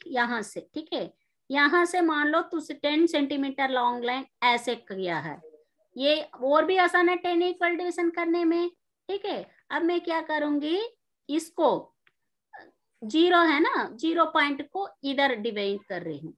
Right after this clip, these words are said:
अब मैं कहाँ divisions कर रही हूँ, देखो ten equal division करना आसान है, but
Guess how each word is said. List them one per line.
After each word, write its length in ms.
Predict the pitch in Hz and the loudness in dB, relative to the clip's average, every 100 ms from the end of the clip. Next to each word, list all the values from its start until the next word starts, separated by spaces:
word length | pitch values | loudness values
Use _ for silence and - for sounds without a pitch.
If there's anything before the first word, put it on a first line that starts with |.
| _ _ _ _ - | _ _ _ _ -2
अब 120 | 277 | 2
मैं 340 | 294 330 415 | 4 4 2
कहाँ 460 | 440 302 320 339 427 494 _ _ 285 | 0 -4 -2 -2 -2 -6 _ _ -10
divisions 520 | 233 269 269 277 269 | -6 -6 -4 -4 -4
कर 180 | 277 262 | -2 0
रही 120 | 262 | 0
हूँ, 160 | 262 254 | -2 -4
देखो 280 | 247 247 | -4 -6
ten 280 | 254 277 277 | -4 -2 -2
equal 300 | 277 269 269 | -4 -4 -4
division 340 | 254 262 277 262 | -2 -4 -4 -4
करना 360 | 262 262 269 - | -2 -2 -4 -2
आसान 400 | 240 240 254 185 | -2 0 0 0
है, 160 | 147 - _ _ _ - | -2 -8 _ _ _ 2
but 380 | 262 269 - | 2 4 -2